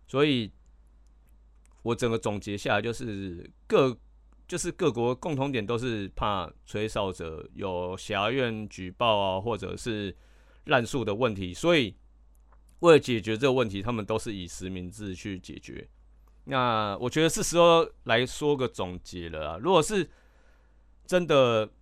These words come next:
你会怕被发现<laughs> 你，你的身份的话，那还是离职再检举吧。我相信应该有不少当老板的会来干掉我，<laughs> 但是你如果是都按照劳基法去做的话，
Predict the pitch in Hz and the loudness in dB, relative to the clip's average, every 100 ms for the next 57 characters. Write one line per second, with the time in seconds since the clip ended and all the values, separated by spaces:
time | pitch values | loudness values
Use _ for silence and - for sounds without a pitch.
0 | _ _ _ _ - 107 113 135 127 131 | _ _ _ _ -8 -4 2 4 4 4
1 | 117 101 90 _ - - - - - - | 2 0 -4 _ -20 -20 -20 -20 -20 -20
2 | - - - - 127 113 - 113 113 117 | -20 -20 -20 -2 2 2 2 2 2 -2
3 | 95 82 - - 139 123 113 117 113 113 | -6 -12 -6 -2 -2 -4 -6 -8 -4 -4
4 | - 139 151 127 123 123 131 117 113 131 | 0 0 2 2 0 2 0 2 0 0
5 | 113 113 123 110 110 110 92 95 - 85 | -4 -4 -4 -4 -2 -2 -4 -10 -10 -8
6 | 73 87 107 151 160 165 120 _ - - | -8 -6 -4 -2 0 0 -2 _ -20 -20
7 | - - - - 151 156 151 147 120 92 | -20 -20 -20 -14 -10 4 4 6 4 0
8 | 101 - 120 - 95 78 80 - 98 95 | -4 -10 -12 -8 -6 -6 -8 -6 -6 -8
9 | 101 101 - - 95 98 104 90 87 87 | -12 -16 -20 -12 -8 -4 -4 -4 -6 -4
10 | 110 92 - 92 - 90 87 69 58 - | -4 -4 -6 -8 -6 -6 -6 -10 -16 -18
11 | - 123 107 - - - 131 117 127 117 | -10 -10 -10 -16 -20 -10 -6 -4 -4 -6
12 | 101 127 131 110 - 151 - 151 165 147 | 0 2 4 2 -2 -8 0 0 2 0
13 | 135 143 117 113 123 139 139 98 90 127 | 4 4 4 0 -2 -4 -4 -4 -4 -6
14 | 113 - 131 120 110 135 107 | -10 -6 -6 -6 0 2 2